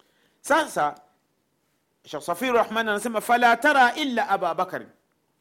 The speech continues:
alikuwa hamuoni pale isipo-, isipokuwa Abu Bakr. Faqalat, Ummu Jamil akamwambia, akamwambia Abu Bakr, Mtume anamsikia na anamuona, "Ya Aba Bakr, we Abu Bakr, aina sahibuka?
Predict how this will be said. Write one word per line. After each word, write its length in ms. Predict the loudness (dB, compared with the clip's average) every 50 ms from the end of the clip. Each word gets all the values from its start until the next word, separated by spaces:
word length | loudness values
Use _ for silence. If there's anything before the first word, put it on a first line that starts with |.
| _ _ _
alikuwa 340 | 0 0 0 0 0 0 2
hamuoni 380 | 2 2 0 0 0 -2 -2 -2
pale 240 | -2 -2 -2 -2 -4
isipo-, 380 | -8 -10 -12 -12 -12 -8 -6 -6
isipokuwa 380 | -6 -4 -4 -4 -2 -2 -2
Abu 160 | 0 0 0
Bakr. 280 | 0 0 0 -2 -4 -10 -12 _ _ _ _ _ _
Faqalat, 680 | -8 -8 -2 2 2 2 2 2 -2 -6 -10 -14 -20 _ _ _ _ _ _ _ -14
Ummu 160 | -10 -6 -2
Jamil 280 | 0 0 0 -2 -4
akamwambia, 600 | -8 -10 -14 -12 -10 -8 -8 -8 -6 -6 -6 -6 -8 -12 _ _ _ _
akamwambia 420 | -12 -10 -10 -6 -4 -4 -2 -2
Abu 140 | -4 -4 -6
Bakr, 260 | -6 -6 -8 -10 -16
Mtume 240 | -14 -12 -10 -8 -6
anamsikia 480 | -6 -6 -8 -10 -10 -8 -4 -4 -4
na 140 | -2 -2 -4
anamuona, 460 | -4 -4 -4 -2 -2 -2 -4 -6 -10 -14 _ _ _ _ _ _ _ _ _ -6
"Ya 320 | -2 0 0 0 0 -2
Aba 260 | -4 -4 -2 -4 -4
Bakr, 280 | -4 -6 -10 -12 -12 -12 -14 -16 -20 _ _ _ _ _ _ -6
we 140 | -4 -4 -2 -4
Abu 200 | -4 -6 -6 -8
Bakr, 280 | -8 -10 -10 -12 -16 -16 _ _ _ _ _ 0
aina 400 | 2 4 4 2 0 -4 -6 -8
sahibuka? 760 | -6 -6 -4 -4 -4 -4 -6 -8 -8 -8 -8 -6 -4 -4 -4